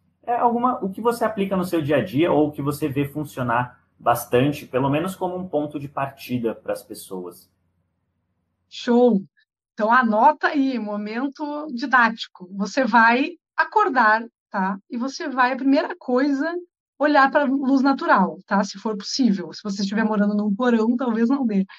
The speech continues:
Speaker 2: <laughs> Mas, assim, tente, ahn, eh, se expor à luz natural. Talvez você tenha aquela sacada abandonada, talvez você tenha um quintal,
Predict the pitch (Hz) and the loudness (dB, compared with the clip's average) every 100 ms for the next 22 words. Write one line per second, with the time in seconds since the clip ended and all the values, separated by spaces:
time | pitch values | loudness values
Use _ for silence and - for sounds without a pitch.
0 | - - 180 147 233 - 214 240 240 262 | -20 -18 -6 -2 2 4 4 2 4 6
1 | 208 - - - - 262 330 349 349 349 | 6 2 -10 -14 0 4 4 6 4 4
2 | 262 247 240 247 _ 233 233 262 277 - | 0 2 2 0 _ -2 0 0 -4 2
3 | 269 302 277 262 247 202 233 254 269 294 | 4 4 4 0 4 4 4 2 2 0
4 | 359 - 294 294 285 294 - 294 - 254 | -2 -2 0 2 4 4 2 -2 2 4
5 | 269 233 233 202 220 226 208 190 208 196 | 4 2 -2 -2 -2 -4 -2 -2 -2 -4
6 | 240 285 277 294 233 277 320 285 262 214 | -6 -6 -8 -8 -6 -4 -4 -4 -2 0
7 | 190 202 220 | 2 4 2